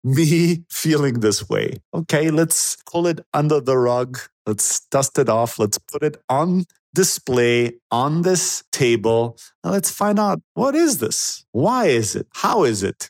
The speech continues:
You know, and take it from there, from a more honest, a more complete view of my soul, my personality, my being, and not the one that I want the world and myself to see that's, like, this sterile, plastic, and non-truthful version of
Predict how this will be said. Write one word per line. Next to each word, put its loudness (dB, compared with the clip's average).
You -4
know, -4
and 0
take 0
it 0
from 0
there, 2
from -2
a 0
more 0
honest, -2
a -2
more 2
complete -2
view 0
of -2
my 0
soul, 2
my 0
personality, -2
my 0
being, -2
and 0
not -2
the 0
one -2
that 0
I 0
want -2
the 2
world 0
and 0
myself -2
to -4
see -2
that's, -2
like, 0
this -2
sterile, 0
plastic, -2
and 2
non-truthful 0
version -2
of -20